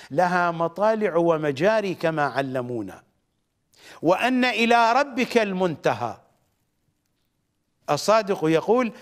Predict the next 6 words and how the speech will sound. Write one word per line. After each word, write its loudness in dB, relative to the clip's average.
"فإذا 0
انتهى 0
الكلام -2
إلى 0
الله 2
فأمسكوا". -8